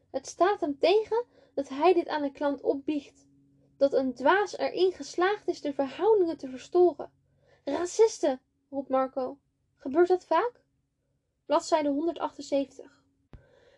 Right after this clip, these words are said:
De veldleeuwerik valt met hoge snelheid uit de lucht, valt voor zijn voeten te pletter. Hij ziet het gebeuren. De impact op de vogel, de gebroken pootjes en vleugeltjes, zijn geknakte nek,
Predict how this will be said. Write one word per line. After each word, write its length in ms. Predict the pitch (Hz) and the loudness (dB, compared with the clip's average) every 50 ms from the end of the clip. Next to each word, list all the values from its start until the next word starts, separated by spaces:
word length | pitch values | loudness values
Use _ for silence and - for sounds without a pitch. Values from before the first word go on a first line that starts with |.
| _ | _
De 100 | - 285 | -6 -6
veldleeuwerik 1000 | 254 - - 349 381 427 427 - 359 349 370 370 359 349 330 294 339 381 359 - _ _ _ _ _ _ _ _ | -4 2 4 6 6 6 6 4 4 4 6 6 4 4 4 2 0 0 0 -4 _ _ _ _ _ _ _ _
valt 240 | _ - 285 277 285 | _ 0 2 2 2
met 180 | 285 269 269 262 | 2 -2 -4 -4
hoge 420 | 254 254 294 392 453 440 - 349 | -4 2 6 6 6 6 4 0
snelheid 400 | - - 370 349 349 349 330 294 | -8 -4 -2 0 2 0 0 -2
uit 160 | - 302 294 | -2 -6 -6
de 80 | - 285 | -4 -4
lucht, 440 | 269 277 285 277 269 - - - _ _ _ _ _ _ | 0 0 0 0 -2 -6 -20 -20 _ _ _ _ _ _
valt 200 | _ - 285 285 | _ 4 4 4
voor 220 | - - 359 415 370 | 4 4 4 4 4
zijn 180 | - 339 294 | 2 -2 -2
voeten 280 | - - 349 359 - 254 | 2 2 2 2 2 -4
te 100 | - - | -14 -12
pletter. 500 | _ - 339 349 339 - 277 254 262 - _ _ _ _ _ _ _ | _ 0 2 2 2 2 0 -2 -2 -4 _ _ _ _ _ _ _
Hij 200 | - 269 277 254 | 0 0 0 2
ziet 240 | - 339 359 359 - | 2 2 2 2 2
het 100 | 277 - | -2 -18
gebeuren. 540 | - 277 240 269 320 330 302 269 254 269 _ _ _ _ _ _ | -14 -10 -6 -2 -2 -2 -2 -4 -6 -8 _ _ _ _ _ _
De 180 | - 247 - - | -10 -10 -8 -2
impact 460 | - 302 370 359 349 - 320 285 - - | 4 6 6 6 6 4 2 0 -2 -8
op 80 | - | -10
de 80 | - 277 | -10 -6
vogel, 520 | - - 311 339 330 - - - 269 285 _ _ _ _ _ _ _ | 0 2 2 2 2 0 -4 -12 -12 -12 _ _ _ _ _ _ _
de 80 | 285 | -6
gebroken 560 | 277 - 269 262 277 - 320 339 339 - 277 | -4 -2 -4 0 2 4 4 4 4 0 -2
pootjes 360 | - 311 339 359 359 - - - | 2 4 6 6 4 2 -2 -8
en 140 | 269 262 | -8 -6
vleugeltjes, 640 | - - 294 339 349 339 311 285 - 269 262 - _ _ _ _ _ _ _ | -4 -2 0 2 2 0 -2 -6 -12 -12 -12 -14 _ _ _ _ _ _ _
zijn 200 | - - - - | -14 -12 -12 -12
geknakte 460 | - 277 - 294 320 311 - - - | -10 -8 -6 -6 -6 -6 -6 -6 -4
nek, 340 | 269 277 302 294 285 - - | -2 0 0 0 -2 -4 -8